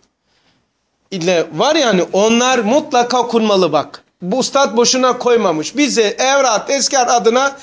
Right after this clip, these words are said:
ne lazımsa vermiş. Ne fazla ne az. Sabah namazının sünnetinden sonra imanından şüphe eden,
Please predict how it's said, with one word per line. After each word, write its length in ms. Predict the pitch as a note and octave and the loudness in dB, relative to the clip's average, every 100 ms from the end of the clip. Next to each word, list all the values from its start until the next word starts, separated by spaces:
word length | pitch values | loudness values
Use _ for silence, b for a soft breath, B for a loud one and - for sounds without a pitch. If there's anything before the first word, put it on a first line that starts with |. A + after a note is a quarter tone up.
| B A#3 | B -2
ne 220 | E4+ D#4+ | 2 2
lazımsa 480 | B3+ A#3 B3+ B3+ A3 | 2 0 0 0 0
vermiş. 380 | D#3 B2+ - b b | -2 -6 -14 b b
Ne 120 | B3 | -2
fazla 360 | C#4 C#4 A3+ C4+ | 0 -2 0 0
ne 180 | C4 B3+ | 0 -2
az. 440 | E3+ A#2+ - - _ _ _ _ _ _ _ _ _ _ _ _ _ _ _ _ _ | -4 -4 -12 -16 _ _ _ _ _ _ _ _ _ _ _ _ _ _ _ _ _
Sabah 400 | - A#3 A#3+ D4+ | -6 -2 0 2
namazının 600 | C#4+ C4+ B3+ G#3 B3 B3 | 2 2 0 0 2 2
sünnetinden 640 | A#3 A#3+ B3 B3 C4 B3+ B3+ | 0 0 0 2 0 2 0
sonra 200 | A#3+ A3 | 0 0
imanından 580 | B3+ B3+ C4 C4+ C4+ C4 | 0 2 2 0 0 0
şüphe 400 | - A#3+ B3+ A#3 | -2 -2 -2 0
eden, 300 | F#3+ C#3 | -2 -4